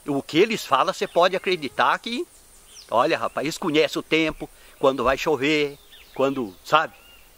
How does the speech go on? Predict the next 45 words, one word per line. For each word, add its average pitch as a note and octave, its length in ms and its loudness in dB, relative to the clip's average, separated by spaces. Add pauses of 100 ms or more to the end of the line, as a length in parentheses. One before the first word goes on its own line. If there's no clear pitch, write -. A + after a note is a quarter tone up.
Então, B2 440 -4
são D3 200 -4
as C3+ 100 -10
pessoas, D3 420 -4
o D#3+ 60 -2
jeito E3 380 0
de A#2 40 -16
plantar, C3 580 0
o A2+ 40 -4
jeito C#3+ 300 -6
de B2+ 80 -14
colher, C3 500 -2 (600)
o D3+ 140 2
que E3+ 140 0
dá E3+ 180 4
melhor D#3 360 4
naquela C#3 340 -4
terra, D3 360 -2
esse F3 200 0
é F3+ 40 2
um D#3+ 60 -2
tipo D3+ 220 -10
de A#3+ 80 -10
terra, C#3+ 320 0
aquele D#3 260 -10 (240)
é D3 100 4
outro D3 280 0
tipo - 240 -10
de A#2 80 -16
terra, C#3 480 -2 (640)
sabe? D#3 260 0 (720)
Tudo G#3 300 2
é, G3 60 4
eles F#3 340 0
conhecem F3 440 0
isso - 120 0
aí. A2+ 140 -2 (260)
Tipo - 280 0
de E3 80 4
madeira, D#3 520 4
né? F#3 140 -6 (480)
As C3+ 160 0
variedades D3+ 520 2
de B2+ 100 -10
madeira. B2+ 460 -2